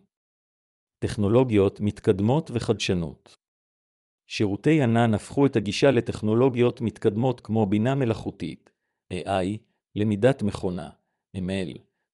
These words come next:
וניתוח נתונים גדולים. בעתיד,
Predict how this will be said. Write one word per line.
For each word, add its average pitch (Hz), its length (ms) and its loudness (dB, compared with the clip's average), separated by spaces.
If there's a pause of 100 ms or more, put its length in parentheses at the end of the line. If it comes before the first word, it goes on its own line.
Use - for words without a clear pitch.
וניתוח 104 540 2
נתונים 120 480 0
גדולים. 90 540 -2 (1040)
בעתיד, 101 640 0